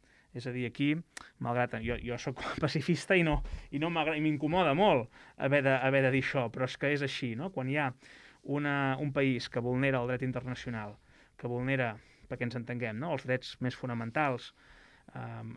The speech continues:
atacant, per exemple, la població civil. S-, estem parlant de casos que ara mateix estan sent <coughs> inspeccionats i estudiats pel Tribunal Europeu de Drets Humans, d'acord? I és possible que es pronunciï, mm, de manera, en,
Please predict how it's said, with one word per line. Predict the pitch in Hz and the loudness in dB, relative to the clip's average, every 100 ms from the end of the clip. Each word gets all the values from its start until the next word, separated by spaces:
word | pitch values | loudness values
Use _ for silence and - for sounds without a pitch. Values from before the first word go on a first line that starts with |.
| 117 | -12
atacant, | - - 131 | -8 -2 -2
per | 123 | -2
exemple, | 120 135 127 | -2 -2 0
la | 117 | 0
població | 120 117 117 127 | 0 -2 0 -2
civil. | - 120 147 123 110 | -2 2 4 2 -2
S-, | - - | -12 -16
estem | - 147 | -8 -6
parlant | 151 160 156 | -2 -2 0
de | |
casos | 139 151 175 175 | 0 0 0 -2
que | - 131 | -4 -2
ara | 135 151 | -2 -2
mateix | 147 139 156 | -2 -4 -4
estan | - 135 | 0 -2
sent | - 147 170 - - | 0 -2 -2 -10 -20
<coughs> | - - | -10 -4
inspeccionats | 139 - 135 - 135 147 - | -2 0 -2 0 2 2 0
i | 143 | -4
estudiats | - 127 127 147 - - - - - | -2 0 2 2 -2 -12 -14 -20 -6
pel | - 127 | 0 2
Tribunal | 135 127 131 139 | 4 4 4 4
Europeu | 143 131 147 | 4 2 4
de | 135 | 4
Drets | 123 117 | 2 -2
Humans, | 120 135 104 - - - - - - | -2 -2 -4 -10 -16 -20 -20 -20 -14
d'acord? | 113 107 139 | -10 -4 -2
I | 127 | -4
és | - | -6
possible | 131 - 131 156 185 - - - - | -6 -4 -2 -2 -4 -14 -20 -20 -8
que | |
es | 135 | -8
pronunciï, | - 127 123 - 131 135 151 156 - - | -4 -2 -2 -2 0 2 2 -2 -8 -10
mm, | 131 120 113 117 | -6 -4 -6 -4
de | 120 | -4
manera, | 117 120 127 139 | -2 -2 0 -2
en, | 120 117 113 117 | -4 -8 -12 -12